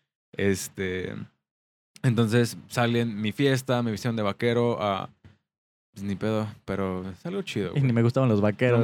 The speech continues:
Speaker 1: No me gustaban los vaqueros.
Speaker 2: <laughs>
Speaker 1: Eh, y el otro día, güey,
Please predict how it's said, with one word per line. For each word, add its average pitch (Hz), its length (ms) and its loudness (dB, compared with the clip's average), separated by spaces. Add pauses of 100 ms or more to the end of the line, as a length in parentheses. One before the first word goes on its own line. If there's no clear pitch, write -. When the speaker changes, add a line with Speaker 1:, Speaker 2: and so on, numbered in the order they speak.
Speaker 1:
No - 80 -
me 117 60 0
gustaban 110 460 -2
los 104 60 2
vaqueros. 247 460 2 (200)
Speaker 2:
<laughs> - 180 -8
Speaker 1:
Eh, 123 180 4
y 135 100 4
el 131 100 6
otro 147 240 4
día, 165 240 6
güey, 135 240 4